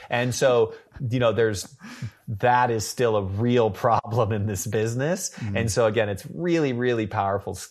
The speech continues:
Speaker 1: technology, but, but we're still figuring out some of those technical aspects.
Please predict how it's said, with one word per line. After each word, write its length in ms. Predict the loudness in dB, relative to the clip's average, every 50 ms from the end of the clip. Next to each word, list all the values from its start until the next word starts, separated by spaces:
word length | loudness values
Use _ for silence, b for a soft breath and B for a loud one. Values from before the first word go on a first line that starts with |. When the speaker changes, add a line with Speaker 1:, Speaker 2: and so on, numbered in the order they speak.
| _ -10 -6
Speaker 1:
technology, 640 | -6 -6 -4 -4 -4 -4 -4 -4 -4 -4 -4 -2
but, 400 | 0 0 -2 -2 -6 -8 -6 -4
but 220 | -2 -2 -2 -2
we're 100 | -4 -4
still 240 | -4 -4 -4 -4 -4
figuring 360 | -2 -4 -4 -4 -2 -4 -4
out 180 | -6 -6 -8 -8
some 120 | -8 -8
of 60 | -6 -6
those 160 | -6 -8 -10
technical 480 | -10 -12 -12 -10 -10 -10 -8 -6 -6
aspects. 520 | -4 -6 -6 -8 -6 -4 -4 -4 -4 -6